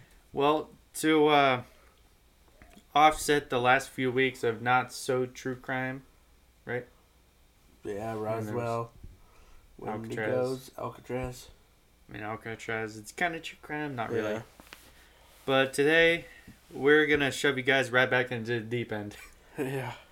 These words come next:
Speaker 1: We're gonna go over the harrowing ta-, harrowing tale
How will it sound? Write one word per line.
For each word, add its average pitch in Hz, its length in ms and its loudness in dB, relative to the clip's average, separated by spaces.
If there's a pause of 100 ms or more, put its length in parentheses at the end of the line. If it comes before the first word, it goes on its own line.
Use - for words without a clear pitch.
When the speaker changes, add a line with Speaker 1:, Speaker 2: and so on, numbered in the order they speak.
(760)
Speaker 1:
We're 127 120 0
gonna 139 260 0
go 147 280 4
over 139 180 2
the 131 140 2
harrowing 139 440 -2
ta-, 147 280 0 (220)
harrowing 180 760 -2
tale 135 520 0